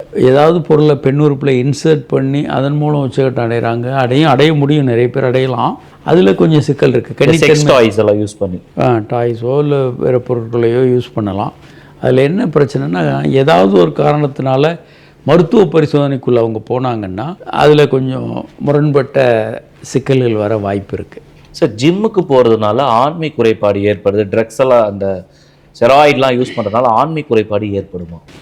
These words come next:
Speaker 1: ஜிம்முக்கு போறது நல்லது in general. ஏன்னா அதுல நமக்கு டெஸ்டோஸ்டிரான் ஹார்மோன் அதிகமாகும், ஆண்மை அதிகமாகும். ஆனா ஜிம்ல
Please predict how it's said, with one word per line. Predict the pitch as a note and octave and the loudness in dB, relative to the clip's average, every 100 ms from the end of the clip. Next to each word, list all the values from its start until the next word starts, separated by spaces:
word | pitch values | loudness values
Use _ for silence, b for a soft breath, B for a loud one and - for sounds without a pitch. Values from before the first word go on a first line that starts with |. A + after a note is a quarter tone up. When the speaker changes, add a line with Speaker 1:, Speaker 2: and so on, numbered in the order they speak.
| C3+ C#3+ | -2 2
Speaker 1:
ஜிம்முக்கு | F3+ G#3 A#3 F#3+ F3 | 4 4 4 2 0
போறது | E3 D3+ C#3+ F#3 | 4 4 4 -2
நல்லது | D#3 B2 B2+ C#3 C3 - _ - | -2 0 2 2 0 -6 _ -6
in | B2 C3+ A#2+ | -4 -4 -2
general. | C3 A2+ A2+ - | -2 -2 -6 -4
ஏன்னா | B2+ C#3+ | -4 0
அதுல | C#3+ C3 C3 F3+ | 0 0 -2 -4
நமக்கு | B3 B2+ A#2+ B2 A2+ - | -6 -6 -4 -2 -4 -2
டெஸ்டோஸ்டிரான் | C3+ - D#3 D3+ C3+ A#2+ A2 | -4 -2 -2 -2 -2 -2 -2
ஹார்மோன் | A#2+ B2+ B2 | -2 -2 -2
அதிகமாகும், | A2 A#2 A#2+ A2 A2 B2+ | -4 -4 -6 -6 -4 0
ஆண்மை | B2 D3+ D3 A2+ | 0 2 2 2
அதிகமாகும். | A#2 B2+ G#2+ F#2 - B B - | 0 0 0 -6 -10 B B -4
ஆனா | D#3 C#3 B2+ E3+ A3+ - b b b - C#3 | 2 4 4 4 0 -8 b b b -8 0
ஜிம்ல | F#3 G#3+ A3 G3+ F3 F#3 | 2 4 6 6 4 2